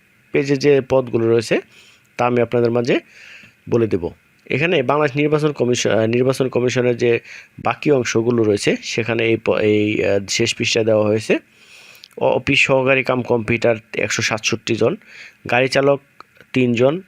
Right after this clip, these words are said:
এবং জেসপাস রাইডার রয়েছে দুইজন, বেস্ট হাউজিং কেয়ারটেকার রয়েছে একজন, অফিস সহায়ক রয়েছে একশো বাইশ জন, নিরাপত্তা প্রহরী পাঁচজন এবং পরিচ্ছন্ন কর্মী হচ্ছে দশজন।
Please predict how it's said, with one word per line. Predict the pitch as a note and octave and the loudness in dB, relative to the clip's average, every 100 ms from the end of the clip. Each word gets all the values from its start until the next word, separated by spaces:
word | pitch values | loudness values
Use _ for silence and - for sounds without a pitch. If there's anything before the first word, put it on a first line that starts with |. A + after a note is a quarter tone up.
| _ - | _ -4
এবং | A2 A2+ A2 A2+ _ _ _ G#2+ | 0 0 -2 -8 _ _ _ -6
জেসপাস | A2 C#3 - D3 D3 - - - | 0 0 0 -2 -2 -4 -14 -4
রাইডার | A2 A2+ A#2+ A#2+ | 0 2 2 2
রয়েছে | B2 A#2 C3 B2 | 2 2 -2 -4
দুইজন, | A2 A#2+ A2 C#3+ D4 _ _ - _ _ _ _ _ _ | 0 0 2 0 0 _ _ -20 _ _ _ _ _ _
বেস্ট | G2+ C3+ D#3 - | -2 0 0 0
হাউজিং | C#3+ C#3+ D#3 | 0 2 0
কেয়ারটেকার | C#3+ C3+ B2+ C3 C3 | 0 0 2 2 2
রয়েছে | B2+ B2+ A#2+ | 2 2 0
একজন, | A2 G#2 A#2+ B3+ - _ _ _ | 0 0 0 0 -4 _ _ _
অফিস | - - C#3+ | -4 0 0
সহায়ক | - C#3 C3+ | 2 2 4
রয়েছে | C#3 C3 | 2 2
একশো | B2 - A2+ | -2 0 0
বাইশ | G#2 G#2 G2 | 2 0 2
জন, | B2 | 0
নিরাপত্তা | C3 C3+ C3 B2+ B2 | 2 2 0 -2 -2
প্রহরী | A#2 A#2 B2 | 0 0 0
পাঁচজন | A2+ G#2+ G2 C3 C4 - - - - - | 0 -2 0 0 0 -4 -18 -18 -18 -8
এবং | A2+ A#2+ - | -4 0 2
পরিচ্ছন্ন | D#3+ - C#3+ C#3+ | 2 2 0 2
কর্মী | C#3+ C#3+ D3 | 2 2 2
হচ্ছে | D3 - G3+ | 0 0 -2
দশজন। | C4 A2+ B2+ A#2+ F#2+ | -2 2 2 2 -2